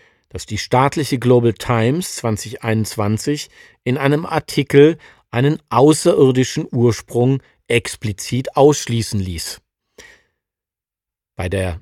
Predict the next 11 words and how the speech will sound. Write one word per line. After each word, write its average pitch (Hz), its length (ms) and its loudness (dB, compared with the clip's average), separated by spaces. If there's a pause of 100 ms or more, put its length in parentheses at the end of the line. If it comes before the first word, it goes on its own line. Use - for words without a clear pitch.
(120)
Neujahrsgala 156 1080 4
zwanzig 113 500 -4
dreiundzwanzig 156 800 0
im 160 120 0
chinesischen 160 760 0
Fernsehen, 123 800 0 (720)
dem 98 180 -6
größten 160 760 4
T-V-Event 131 1000 2
der 95 220 0
Welt, 110 480 0